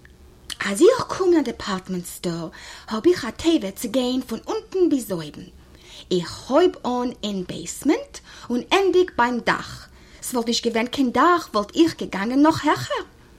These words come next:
Komm ich an Nummer rein in Department von Hats und treff dort Cap auf Cap. Alle Weiber mästen. Hab ich euch genommen mästen.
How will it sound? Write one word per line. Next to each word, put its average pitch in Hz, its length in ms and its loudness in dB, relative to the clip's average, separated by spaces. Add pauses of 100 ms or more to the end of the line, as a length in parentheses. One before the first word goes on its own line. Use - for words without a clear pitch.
(600)
Komm 494 240 0
ich - 120 -4
an 330 160 8
Nummer 311 220 10
rein 254 340 0
in 233 100 -2
Department 254 680 -6
von 196 340 -10
Hats - 460 -12 (480)
und 226 200 -2
treff - 440 -2
dort 302 300 0
Cap 453 220 0 (220)
auf 294 200 2 (120)
Cap. - 220 -12 (640)
Alle 277 360 2
Weiber 302 320 4
mästen. 359 600 2 (840)
Hab 415 140 2
ich 466 80 8
euch 523 300 2
genommen 415 400 2
mästen. 320 560 2